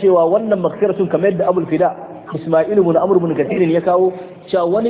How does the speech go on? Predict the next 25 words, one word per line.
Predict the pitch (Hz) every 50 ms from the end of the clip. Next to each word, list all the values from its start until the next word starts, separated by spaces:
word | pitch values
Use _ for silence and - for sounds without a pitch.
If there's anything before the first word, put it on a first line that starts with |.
| 226 226
in | 233 233 226 226
ya | 226 226
zo | 226 233 226 220 196
zai | 233 226 208
yi | 208 208
magana | 202 180 151 165 190 190 185 170
da | 151 151
kai | - - 175 175
lokacin | 175 190 214 240 - 202 - - 196 202
da | 185 180
ya | 175 165
zo | 170 180 180
neman | 175 180 185 185 185 190 185 180 185
taimakonka, | 165 143 143 139 170 160 156 - 165 - - - - - - - -
kila | - - 220 190
ya | 180 175 175
faɗi | 170 151 160
wata | 160 156 - 175
magana | 165 143 131 156 156 147 -
da | - -
ta | - 135
so | 147 156
sa | 139 143 127
masa | 127 127 135 -
rai. | - -